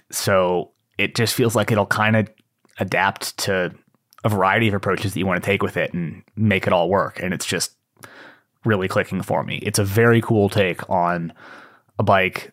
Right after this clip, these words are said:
that is long travel, pretty composed speed and all the rest. But despite that,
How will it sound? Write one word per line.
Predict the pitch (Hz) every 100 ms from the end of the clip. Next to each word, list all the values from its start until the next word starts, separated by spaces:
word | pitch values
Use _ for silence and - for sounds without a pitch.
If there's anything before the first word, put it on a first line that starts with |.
| -
that | - 87 87 87 - _ _ -
is | 98 90 87 - - - _ _ _ _ _
long | 117 113 117
travel, | 113 101 98 101 98 92 - _ _ _ _ _ -
pretty | 107 104
composed | 110 104 110 98 -
speed | - 98 92
and | 87
all | 87
the | 90
rest. | 90 85 80 - - - - -
But | 90 82 - _ - - - _ _ _
despite | - - - 110 101
that, | 101 92 92 -